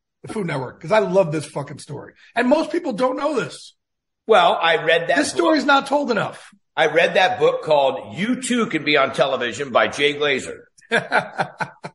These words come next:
Speaker 1: It's one page long.
Speaker 2: It's, well,
Speaker 1: <laughs> Hey,
Speaker 2: it's a picture.
Speaker 1: hey, it, it's a
Speaker 2: It's a
Speaker 1: scratch and
Speaker 2: picture.
Speaker 1: sniff book.
Speaker 2: Stick drawing,
Speaker 1: <laughs>
Speaker 2: you,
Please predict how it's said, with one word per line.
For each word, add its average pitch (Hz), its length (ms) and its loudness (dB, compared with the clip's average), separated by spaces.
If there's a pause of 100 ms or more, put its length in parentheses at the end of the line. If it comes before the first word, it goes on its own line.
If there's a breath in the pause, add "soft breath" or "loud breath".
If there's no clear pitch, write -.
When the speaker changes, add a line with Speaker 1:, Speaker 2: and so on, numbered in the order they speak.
(160 loud breath)
Speaker 1:
It's 294 340 -4
one 240 220 2
page 214 280 0
long. 175 460 2 (460 loud breath)
Speaker 2:
It's, - 220 2
well, 226 440 2
Speaker 1:
<laughs> - 600 -6
Hey, 247 220 4
Speaker 2:
it's - 160 -4
a - 20 -14
picture. 226 320 4 (160)
Speaker 1:
hey, - 60 0
it, 240 60 0
it's - 120 -6
a 247 80 6
Speaker 2:
It's 165 100 4
a 185 100 4
Speaker 1:
scratch 254 360 2
and - 80 -6
Speaker 2:
picture. - 160 0
Speaker 1:
sniff 254 200 2
book. 185 260 -2
Speaker 2:
Stick 285 260 0
drawing, 254 380 8
Speaker 1:
<laughs> - 360 0
Speaker 2:
you, 240 120 0